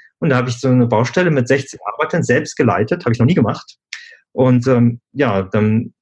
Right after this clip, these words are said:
hab ich noch auch den Building Control, also Bauaufsichtsbehörde involviert und die haben natürlich dafür gesorgt, dass alles auch vorschriftsmäßig gemacht wird und so.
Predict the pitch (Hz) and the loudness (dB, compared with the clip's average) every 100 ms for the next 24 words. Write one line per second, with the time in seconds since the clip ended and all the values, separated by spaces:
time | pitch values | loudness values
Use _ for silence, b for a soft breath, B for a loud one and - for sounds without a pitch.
0 | _ _ - 123 117 120 107 101 - - | _ _ -4 -2 0 0 -2 -4 -10 -6
1 | 107 101 - 107 101 117 147 143 139 - | -4 -4 -2 -2 0 0 0 0 0 2
2 | 139 139 113 101 110 123 135 - 107 - | 2 2 0 -2 0 0 0 -2 -4 0
3 | 123 135 120 95 117 123 113 127 131 127 | 0 2 2 0 0 0 2 2 2 0
4 | 107 104 - - _ _ _ - 107 107 | -4 -6 -10 -20 _ _ _ -6 0 2
5 | 110 113 117 - 120 107 110 117 117 87 | 2 0 -2 0 0 2 2 2 0 -2
6 | 107 113 104 120 117 127 - 131 120 120 | -2 -2 0 0 2 0 0 0 0 -2
7 | 123 131 127 147 135 143 | 0 0 0 0 0 0